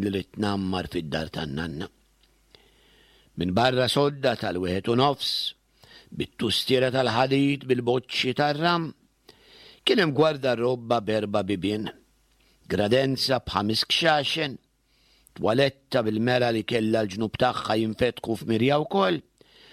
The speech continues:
u speċi ta' skrivanija żgħira u ħafifa, b'siġġu li kien itqal minnha. Imdendla mas-saqaf kien hemm linfa antika żgħira li minha xar bozzozz nejbis kienu jixelu,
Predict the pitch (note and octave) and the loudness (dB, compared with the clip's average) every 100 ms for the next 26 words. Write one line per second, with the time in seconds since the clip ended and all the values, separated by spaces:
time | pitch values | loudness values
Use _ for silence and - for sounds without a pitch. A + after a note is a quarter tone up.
0 | - - - - - C4 G3+ F3+ C#3 - | -20 -4 -2 0 0 -2 0 2 0 0
1 | G3+ C#3 B2+ E3 B2+ F#2+ A2+ A2 A2 G2+ | 0 2 2 2 2 2 0 2 0 0
2 | F#2+ - G#2 C#3+ D#3 D3 E3+ - G3 _ | -4 -4 0 2 2 0 0 -2 -4 _
3 | _ _ _ - - - - - - D#3+ | _ _ _ -20 -20 -20 -10 -2 2 2
4 | D#3 C3+ G3 D#3+ E3+ E3+ - F3 C3+ D2 | 0 2 2 2 2 -2 0 0 0 -4
5 | G1+ G1+ - _ _ _ _ _ _ _ | -10 -16 -16 _ _ _ _ _ _ _
6 | _ _ _ _ - - D#2 A2 D3+ D3+ | _ _ _ _ -10 -6 0 2 2 2
7 | C#3 A2+ A2 - D3+ D3+ F3 - - - | 0 0 -2 0 0 2 0 -2 -14 -8
8 | F2+ G2 A2 B2 B2+ A2+ B2 A2+ A2 A#2+ | -4 0 0 0 -2 0 0 0 -2 -2
9 | A#2+ B2+ G#2+ C3 C#3+ D3+ D3+ C#3+ _ _ | 0 0 2 2 2 2 0 -4 _ _
10 | - - - - - F3+ A3+ A#3 D3+ E3+ | -20 -20 -20 -10 0 2 4 2 4 2
11 | D3+ E3 D#3+ D3+ - - - A#2+ B2 A2 | 4 2 2 0 0 -8 -2 0 2 0
12 | A2 - G#2 G#2+ A#2 A2+ B2+ C3 | 0 -2 0 0 0 0 0 0